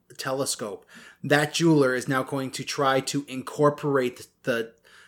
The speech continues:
telescope science into their jewelry, right? So they'll have that one project that they were working on set aside because that doesn't quite, you know, retrofit onto a telescope properly. I don't think they replace.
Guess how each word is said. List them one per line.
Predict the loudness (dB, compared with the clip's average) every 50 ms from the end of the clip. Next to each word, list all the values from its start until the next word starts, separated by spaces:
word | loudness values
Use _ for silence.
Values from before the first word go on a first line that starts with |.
| _ _ _ _ -10
telescope | -4 0 4 6 6 6 6 6 4 4 6 6 6 6 4
science | 2 2 4 4 4 4 4 2 -2 -4 -6 -4
into | 0 0 2 2 2 0 0 0
their | 0 0 0 0
jewelry, | -2 -6 -8 -8 -8 -8 -10 -10 -14 -18 -20 _ _ _ _ _ -20 -20 -20 -20 _ -4
right? | -2 0 0 0 0 0
So | 2 2 2 4
they'll | 4 4 2 2
have | 4 4 4 4 4 2
that | 2 0 0 0 2
one | 4 4 4 4
project | 4 4 4 4 4 2 0 -2
that | -2 2
they | 4 4
were | 4 4
working | 4 2 2 2 0 -2 -2
on | -2 -4
set | -4 -4 -4 -4
aside | -4 0 2 4 4 4 4 2 -2 -6 -10 -16 -20 -20 _ _
because | -4 0 2 2 2 4
that | 4 2 2 2
doesn't | 2 0 2 0 -2
quite, | -2 0 0 2 2 2 0 -2 -4
you | -4
know, | -4 -4
retrofit | 0 4 4 4 4 4 2 2 2 2 2 -2 -2 0 0 0 0 -2 -4
onto | -4 -4 -2 -2 -4 -2 -2 -2
a | -2 -4
telescope | -6 -8 -10 -10 -8 -8 -8 -8 -8 -12 -14 -16 -14 _
properly. | -8 -8 -8 -8 -10 -14 -16 -18 -20 -20 -20 -20 -20 -20 -20 -18 -8 -2
I | 0 2
don't | 4 4 2 0 0
think | 0 0 2 2 2 0 -2
they | 0 0 0
replace. | -2 -4 -6 -6 -6 -6 -10 -10 -6 0 2 4 4 4 4 2 0